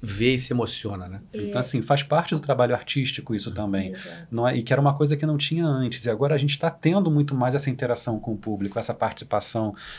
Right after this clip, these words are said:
Speaker 2: maior, sabe? De,
Speaker 1: Uhum.
Speaker 2: veja, teve agora há pouco tempo, teve a própria Netflix fez pra um dos produtos dela uma votação, uma enquete popular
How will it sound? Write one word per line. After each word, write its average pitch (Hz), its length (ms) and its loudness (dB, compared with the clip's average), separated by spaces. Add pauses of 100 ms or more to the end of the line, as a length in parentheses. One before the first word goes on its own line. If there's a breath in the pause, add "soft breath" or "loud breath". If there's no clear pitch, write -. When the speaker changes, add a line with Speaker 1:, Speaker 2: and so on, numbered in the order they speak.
(160 loud breath)
Speaker 2:
maior, 110 560 4
sabe? 98 440 2
De, 98 300 2
Speaker 1:
Uhum. 98 40 -2 (240 loud breath)
Speaker 2:
veja, 110 260 2
teve 123 240 0
agora 120 360 4
há - 40 4
pouco 131 220 -6
tempo, 135 460 0
teve 120 300 -6
a 117 40 2
própria 117 240 -2
Netflix 120 520 -4
fez 131 360 0
pra 120 220 -2
um 107 80 -2
dos 104 100 -8
produtos 101 380 -8
dela 120 260 4
uma 127 140 4
votação, 123 500 0
uma 123 100 4
enquete 127 280 2
popular 143 520 4